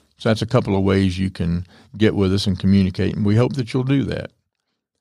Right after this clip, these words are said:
So another thing I want to talk about that is a sort of tangential topic to intermittent fasting is a, a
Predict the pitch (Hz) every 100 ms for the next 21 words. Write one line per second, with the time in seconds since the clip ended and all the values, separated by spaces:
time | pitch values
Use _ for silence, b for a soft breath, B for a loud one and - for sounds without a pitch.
0 | _ _ _ _ _ - 170 202 240 180
1 | 147 127 107 - _ 117 135 120 143 131
2 | 117 - _ _ _ - 104 120 98 98
3 | 101 - - 107 101 98 92 87 87 87
4 | 82 - - - 120 101 - - 123 104
5 | 95 127 135 107 90 92 98 _ _ 127
6 | 101 - 98 - _ - 104 110 104 101
7 | - 92 110 110 104 - 95 - b b
8 | b b b _ _ _ 123 117 110 98
9 | 92 87 - 90 87